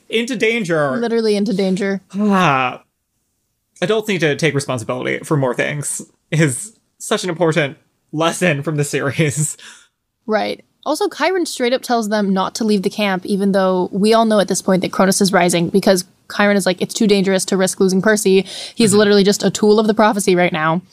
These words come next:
Speaker 1: Um, and because Chiron is gone, there's a new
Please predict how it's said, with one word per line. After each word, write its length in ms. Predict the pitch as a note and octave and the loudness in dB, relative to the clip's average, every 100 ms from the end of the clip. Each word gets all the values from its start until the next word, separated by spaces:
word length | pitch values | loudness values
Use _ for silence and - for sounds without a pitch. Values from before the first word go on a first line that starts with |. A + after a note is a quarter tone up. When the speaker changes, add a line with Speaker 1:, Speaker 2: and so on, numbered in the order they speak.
| - - - - - | -18 -18 -18 -20 -2
Speaker 1:
Um, 340 | G#3 G3 F#3+ F#3 | 0 2 0 -2
and 200 | A3 A3 | -2 0
because 260 | A3+ C#4+ - | 2 0 0
Chiron 280 | B3 A#3+ G#3 | 0 0 0
is 80 | |
gone, 320 | F#3 F#3+ F3+ F#3 | 2 2 2 2
there's 180 | G3 F#3 | 0 2
a 40 | |
new 520 | F#3+ G#3 B3 C#4+ D#4 | 4 4 4 4 4